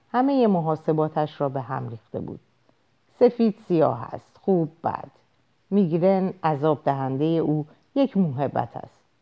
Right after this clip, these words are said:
برویر احساس کرد اقتدار مشاوره از دستانش می‌گریزد. برای اینکه تسلط را دوباره به دست آورد، به تکاپو افتاد.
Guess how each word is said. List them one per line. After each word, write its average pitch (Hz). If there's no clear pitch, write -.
برویر 208
احساس 180
کرد 170
اقتدار 156
مشاوره 143
از 139
دستانش 139
می‌گریزد. -
برای 311
اینکه 285
تسلط 214
را 208
دوباره 175
به 165
دست 160
آورد، 160
به 156
تکاپو 135
افتاد. -